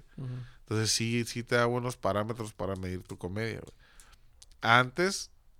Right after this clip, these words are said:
Speaker 2: en los otros bares, no había nada. O sea, había,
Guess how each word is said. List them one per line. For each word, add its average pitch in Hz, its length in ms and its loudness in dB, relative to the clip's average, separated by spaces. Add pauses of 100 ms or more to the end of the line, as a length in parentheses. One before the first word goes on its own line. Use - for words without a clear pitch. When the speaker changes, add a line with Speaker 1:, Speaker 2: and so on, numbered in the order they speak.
(180)
Speaker 2:
en 104 200 -6
los 101 200 -4
otros 117 340 -4
bares, 113 540 -2
no 101 240 -6
había 104 460 -2
nada. 101 640 2
O 110 140 -2
sea, 117 120 2
había, 151 420 4